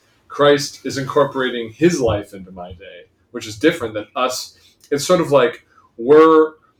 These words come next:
like, we're being nice enough to think about Jesus, but it's like, no, Jesus is <laughs> a savior and has given himself to us and does so actively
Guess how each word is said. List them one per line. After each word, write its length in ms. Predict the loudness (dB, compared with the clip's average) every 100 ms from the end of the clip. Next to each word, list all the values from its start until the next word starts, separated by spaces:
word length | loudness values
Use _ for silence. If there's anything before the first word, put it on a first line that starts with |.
| _ _ _ _ _ _ _
like, 200 | -6 0
we're 180 | 2 4
being 220 | 2 0
nice 320 | 0 -2 -2
enough 320 | -4 -4 -6 -6
to 140 | -6
think 280 | -4 -8 -6
about 280 | -6 -6 -8
Jesus, 440 | -10 -10 -12 -8
but 160 | -6 -6
it's 120 | -4
like, 140 | -4
no, 300 | -4 -4 -6 -10
Jesus 520 | -2 -2 0 -2 -4
is 400 | -6 -6 -8 -10
<laughs> 80 | -6
a 100 | -6
savior 580 | -2 0 0 -2 -2 -2
and 360 | -2 -12 -18 -20 _ _ _
has 180 | -12 -12
given 320 | -4 -2 -2
himself 400 | -6 -4 -4 -4
to 80 | -10
us 400 | -4 -4 -4 -8
and 260 | -20 -20 _
does 340 | -2 0 -2
so 300 | -2 -2 -4 _
actively 720 | -8 -6 -10 -10 -10 -12 -16